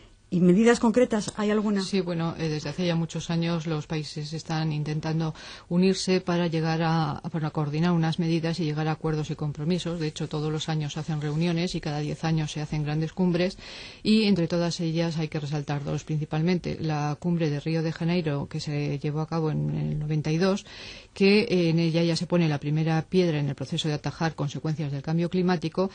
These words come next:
Speaker 2: y de donde salió un importante plan como es la Agenda veintiuno, que ha tenido mucha trascendencia.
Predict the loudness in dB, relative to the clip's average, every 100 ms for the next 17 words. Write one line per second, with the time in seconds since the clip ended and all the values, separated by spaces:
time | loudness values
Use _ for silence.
0 | -10 -20 -2 4 6 8 8 6 4 2
1 | 4 4 4 4 2 2 2 -2 0 0
2 | 0 0 0 0 -2 -4 -4 -2 -2 -2
3 | -2 0 0 -2 -2 -2 0 -2 -4 -4
4 | -4 -2